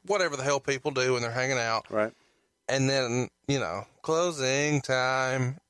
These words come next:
Speaker 1: and she says, "Hey, bring everybody their bills."
Speaker 2: No, it was just, "Okay, what'd you have?" and
Speaker 1: Wait, what?
Speaker 2: "Pay up."
Speaker 1: <laughs>
Speaker 2: You're asking me, now you're laughing. I mean, it, it was
Speaker 1: Well,
Speaker 2: just,
Speaker 1: hang on.
Speaker 2: it was a different
Speaker 1: They
Speaker 2: environment,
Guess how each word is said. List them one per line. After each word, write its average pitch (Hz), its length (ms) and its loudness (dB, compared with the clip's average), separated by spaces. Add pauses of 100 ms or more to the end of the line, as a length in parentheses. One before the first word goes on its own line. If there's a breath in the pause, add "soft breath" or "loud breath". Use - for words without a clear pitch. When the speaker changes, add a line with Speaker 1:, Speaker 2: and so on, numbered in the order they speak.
(240)
Speaker 1:
and 117 380 0
she 131 160 -2
says, 117 380 0
"Hey, 156 260 -2 (180)
bring 139 240 2
everybody 135 440 0
their 120 160 -2
bills." 170 600 0 (540)
Speaker 2:
No, 127 240 2
it 117 40 0
was 110 220 -6
just, 110 280 -10
"Okay, 107 200 0
what'd 98 220 -2
you 95 140 -4
have?" 90 320 -4
and 92 260 -12 (480)
Speaker 1:
Wait, 233 180 2
what? 143 140 -2
Speaker 2:
"Pay 110 220 4
up." 101 240 0
Speaker 1:
<laughs> - 40 -20 (2000 loud breath)
Speaker 2:
You're 208 140 0
asking 277 500 0
me, 190 160 0
now 208 140 0
you're 240 200 0
laughing. 254 580 0
I 117 60 0
mean, 151 180 0
it, - 80 2
it 160 220 0
was 165 140 0
Speaker 1:
Well, 349 80 2
Speaker 2:
just, 349 120 0
Speaker 1:
hang 359 80 2
on. 285 200 0
Speaker 2:
it 277 80 0
was 285 160 0
a 294 60 0
different 254 400 -4
Speaker 1:
They 220 60 -2
Speaker 2:
environment, 226 280 0